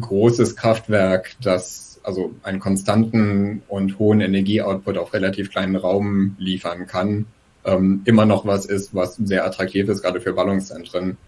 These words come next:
ähm, wo dann lokal dann auch der Strom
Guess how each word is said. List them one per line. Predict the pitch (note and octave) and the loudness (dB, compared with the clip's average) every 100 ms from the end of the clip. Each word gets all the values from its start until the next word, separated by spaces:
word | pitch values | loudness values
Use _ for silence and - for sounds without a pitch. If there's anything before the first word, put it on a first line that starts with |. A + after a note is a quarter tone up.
| _ _ | _ _
ähm, | - F#2 F2+ E2 A2 | -4 -4 -4 -8 -4
wo | F#2+ | 0
dann | F2+ F2+ | 0 0
lokal | F2+ - F2 F2+ F2+ | 0 -2 -2 0 0
dann | F2+ F#2+ | -2 -4
auch | - E2+ - | -4 -6 -6
der | - E2+ | -6 -6
Strom | - F2+ F2 F2 E2 | -4 -6 -6 -6 -10